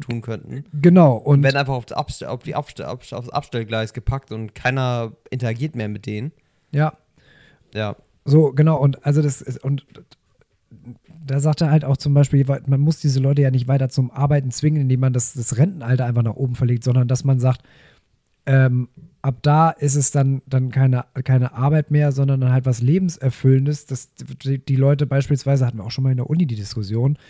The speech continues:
Speaker 2: so dass du diese älteren Leute praktisch als, ich in Anführungsstrichen, irgendwie Berater da, da,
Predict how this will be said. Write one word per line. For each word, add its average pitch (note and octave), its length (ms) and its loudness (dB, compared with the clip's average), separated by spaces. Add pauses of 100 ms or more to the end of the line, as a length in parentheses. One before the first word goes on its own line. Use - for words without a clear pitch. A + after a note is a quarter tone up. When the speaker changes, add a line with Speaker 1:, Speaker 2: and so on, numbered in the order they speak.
(200)
Speaker 2:
so C3+ 120 0
dass C3 160 2
du C#3+ 200 0
diese C#3 360 -2
älteren D3 320 -4
Leute D#3 460 0 (1080)
praktisch - 460 -4 (140)
als, C3+ 300 -6
ich - 240 -14
in C3+ 160 -6
Anführungsstrichen, C#3 540 -6
irgendwie C#3 160 -4
Berater C#3+ 600 -2
da, A#2+ 400 -2 (160)
da, - 120 -6